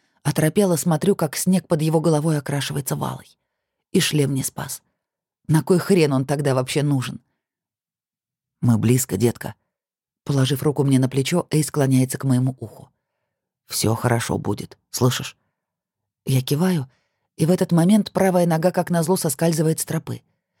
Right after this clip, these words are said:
Потеряв равновесие, падаю навзничь. Эй бросается меня поднимать. Генерал командует всем остановиться.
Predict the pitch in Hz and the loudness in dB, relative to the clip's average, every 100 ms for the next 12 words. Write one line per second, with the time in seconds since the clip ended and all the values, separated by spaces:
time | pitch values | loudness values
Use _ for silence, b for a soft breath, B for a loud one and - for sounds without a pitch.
0 | _ - 160 165 156 147 151 147 160 160 | _ -4 0 2 2 0 2 2 0 0
1 | 175 - 156 156 160 160 127 127 127 - | -2 0 0 0 0 0 -2 -6 -14 -18
2 | _ _ _ _ - 170 180 190 - 165 | _ _ _ _ 0 2 2 2 2 0
3 | 160 175 156 131 151 160 131 - _ _ | 0 0 2 0 0 -2 -2 -6 _ _
4 | _ _ _ 143 156 156 165 156 151 156 | _ _ _ 0 2 4 2 2 0 2
5 | 170 170 165 - 151 147 156 151 123 - | 2 0 0 -2 -2 0 0 -2 -2 -10